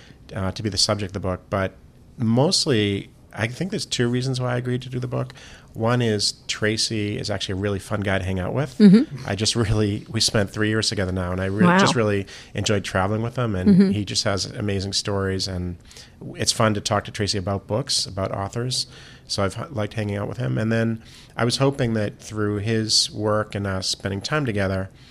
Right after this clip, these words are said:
Speaker 1: that he could also tell stories of people who were important to me. So, for example, I have a mentor named Tom White who passed away a few years ago at age ninety,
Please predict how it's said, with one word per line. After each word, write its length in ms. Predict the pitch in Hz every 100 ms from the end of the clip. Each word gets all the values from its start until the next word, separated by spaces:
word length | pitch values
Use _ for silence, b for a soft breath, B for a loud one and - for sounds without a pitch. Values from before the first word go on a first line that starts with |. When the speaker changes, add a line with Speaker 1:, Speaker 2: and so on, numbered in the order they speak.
| b b - -
Speaker 1:
that 120 | 98
he 140 | 110
could 140 | 110 104
also 380 | 101 - 101
tell 320 | 95 - 98 98
stories 540 | - 101 98 95 101
of 240 | 98 95
people 640 | - 107 - 101 101 98 95
who 80 | 104
were 60 | 98
important 320 | - 110 95
to 60 |
me. 380 | 98 101 87 87
So, 240 | 98 - 95
for 140 | -
example, 640 | 95 98 92 92 95 95 - b b b b
I 60 | -
have 100 | 98
a 60 |
mentor 800 | 101 98 101 - 101 98 95 92
named 280 | - 101 95
Tom 280 | - 101 95
White 340 | 95 92 92
who 80 | 101
passed 320 | - 104 - 101
away 140 | 92
a 40 |
few 180 | 90 101
years 220 | 95 92
ago 160 | 98 92
at 80 | 92
age 180 | 98 -
ninety, 520 | 95 95 92 92